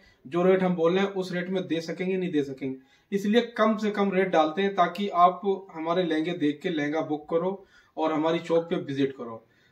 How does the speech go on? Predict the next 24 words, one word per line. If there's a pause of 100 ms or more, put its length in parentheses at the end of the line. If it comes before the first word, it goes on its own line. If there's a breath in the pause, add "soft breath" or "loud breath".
(120)
बाकी
लहंगे
की
खूबसूरती
तो
आपको
दिखी
जाएगी,
किस
तरह
के
लहंगे
चल
रहे
हैं
और
किस
तरह
के
हम
दिखा
रहे
हैं
आपको।